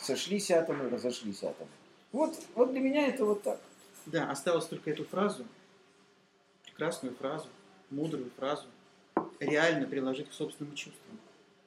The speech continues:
Speaker 1: Да,
Speaker 2: Реально
Speaker 1: это,
Speaker 2: приложить,
Speaker 1: это
Speaker 2: не просто
Speaker 1: непросто,
Speaker 2: процитировать,
Speaker 1: да.
Speaker 2: а реально приложить.
Speaker 1: Да, да, мне
Speaker 2: И
Speaker 1: это
Speaker 2: начать
Speaker 1: удалось.
Speaker 2: вот так чувствовать.
Speaker 1: Мне это удалось. Фу-фу-фу. Ой,
Speaker 2: Потому
Speaker 1: извини,
Speaker 2: что говорить,
Speaker 1: застучать, да.
Speaker 2: говорить одно,
Speaker 1: Да.
Speaker 2: а реально вот так
Speaker 1: Да.
Speaker 2: ощущать или иначе,
Speaker 1: Да.
Speaker 2: другое.
Speaker 1: Мне это совершенно удалось.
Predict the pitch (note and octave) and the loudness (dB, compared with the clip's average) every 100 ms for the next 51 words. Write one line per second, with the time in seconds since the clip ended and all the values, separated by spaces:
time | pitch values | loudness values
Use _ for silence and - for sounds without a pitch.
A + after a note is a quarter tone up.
0 | - D#3 F3 C#3+ D#3+ G#3+ A3 F#3+ D3+ D3 | -4 12 12 12 12 12 12 8 6 4
1 | C3+ G#3+ F#3+ F#3 A3+ G#3 E3 - F#3+ D3 | 6 6 8 8 10 12 12 12 8 6
2 | B2+ C#3 C3+ B2 D3 E3+ F#3+ F#3 D#3+ D3+ | 4 10 12 12 10 6 6 4 2 0
3 | E3 F#3+ - A#3 A#3+ - D#3+ G#3 D#4+ - | -2 -8 0 2 4 6 8 8 8 10
4 | G#3+ G3 E3+ C#3+ G2+ - - G3 - B2+ | 12 12 12 12 12 10 2 0 0 -10
5 | - B2+ F#3 D4 - F#3+ D3 B2 A2+ A2+ | -6 0 4 4 6 6 8 6 6 2
6 | - G3+ G3+ C#3 - G2+ - - - - | 2 0 0 -8 -8 -8 -8 -16 -20 -20
7 | - - - B2+ - - A2+ D3+ D#3+ F3 | -20 -20 -2 2 4 4 4 6 6 6
8 | - - - - C#3+ D#3 D#3 D#3 C#3+ F#3 | 2 -2 -2 -2 2 2 4 2 4 4
9 | G#3+ B2+ - A2 F#2 - C3+ C#3 D#3 D3+ | 4 2 -2 -2 -2 -2 2 6 6 6
10 | C#3 - E3+ D3+ C3 - B2 C#3+ B2+ D3 | 4 0 2 2 2 4 4 2 0 -2
11 | D3 D#3+ G#3+ - A#2+ A#2 C#3+ C#3 - E3+ | -2 0 0 -2 -4 -4 -4 -6 -6 0
12 | B3+ B3 G3+ G3 F3+ E3 G3+ G3+ F#3 E3 | 4 4 2 0 2 4 6 6 6 4
13 | C3+ B2 G#2 - | 6 6 2 -4